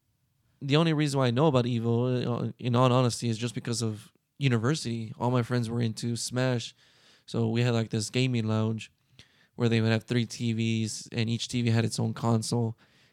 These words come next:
and we would just rent them out for an hour. And constantly, the only T V that was ever always rented out was the one with the Wii U,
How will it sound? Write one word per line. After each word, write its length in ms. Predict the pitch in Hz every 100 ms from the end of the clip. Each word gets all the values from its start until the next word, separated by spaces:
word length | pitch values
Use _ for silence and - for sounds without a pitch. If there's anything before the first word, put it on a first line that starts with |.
| _
and 140 | 113
we 80 | 110
would 100 | 110
just 160 | 113 107
rent 160 | 117
them 160 | 110 110
out 140 | 113
for 160 | - 117
an 100 | 110
hour. 400 | 113 113 113 110 - _ _ _ _ _
And 460 | 117 110 110 107 - _ _ _ _ _ _
constantly, 880 | - - 135 139 - 131 120 113 113 - _ _ _ _ _ -
the 240 | 127 120
only 380 | - 127 147 143
T 400 | - - 131 123
V 400 | 113 117 117 107 _ - _ _ _
that 140 | 117
was 180 | 113 107
ever 320 | - 127 127 120
always 600 | - 120 127 127 127 113
rented 340 | 117 117 117
out 280 | 117 120 107
was 200 | 113 107
the 80 | 117
one 160 | 113
with 180 | 113 110
the 80 | 117
Wii 280 | 113 120 113
U, 300 | 117 151 160